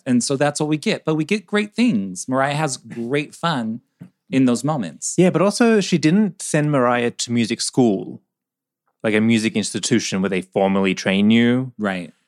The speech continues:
Speaker 2: She took her to the club. She was around jazz musicians. That's more of a freestyle style of music. So that's kind of where Mariah could find her voice
Speaker 1: Right.
Speaker 2: and her
Speaker 1: Be-,
Speaker 2: talent.
Speaker 1: because it's, it's jazz, it's off the cuff, and she's learning, like
Speaker 2: Improvised.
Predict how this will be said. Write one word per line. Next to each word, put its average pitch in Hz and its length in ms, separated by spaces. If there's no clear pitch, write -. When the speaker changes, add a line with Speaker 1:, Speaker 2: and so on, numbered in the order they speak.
Speaker 2:
She - 240
took 123 180
her 135 60
to 120 180
the 107 80
club. 104 520
She - 160
was 110 60
around 110 240
jazz 107 280
musicians. 104 540
That's 95 160
more 101 220
of 92 80
a - 40
freestyle 113 800
style 110 360
of 127 80
music. 131 420
So - 420
that's 120 220
kind 127 120
of 120 60
where 117 100
Mariah 113 440
could - 180
find 110 280
her 120 320
voice - 720
Speaker 1:
Right. 160 260
Speaker 2:
and 101 60
her 123 120
Speaker 1:
Be-, - 60
Speaker 2:
talent. 95 340
Speaker 1:
because 151 280
it's, 139 200
it's - 220
jazz, 127 680
it's - 180
off 127 280
the 123 80
cuff, 104 640
and 117 160
she's 113 260
learning, 131 720
like 110 200
Speaker 2:
Improvised. 92 720